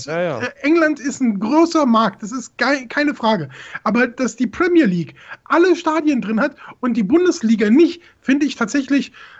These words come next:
Speaker 2: äh, ja, zum Kotzen.
Speaker 1: Ja,
Speaker 2: Also
Speaker 1: klar.
Speaker 2: ich hätte gerne wirklich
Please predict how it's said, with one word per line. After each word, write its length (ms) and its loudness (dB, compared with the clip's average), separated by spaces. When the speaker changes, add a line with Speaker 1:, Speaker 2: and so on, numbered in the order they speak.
Speaker 2:
äh, 560 0
ja, 960 2
zum 160 0
Kotzen. 400 -2
Speaker 1:
Ja, 160 0
Speaker 2:
Also 120 2
Speaker 1:
klar. 160 0
Speaker 2:
ich 80 -6
hätte 200 -2
gerne 360 0
wirklich 360 -6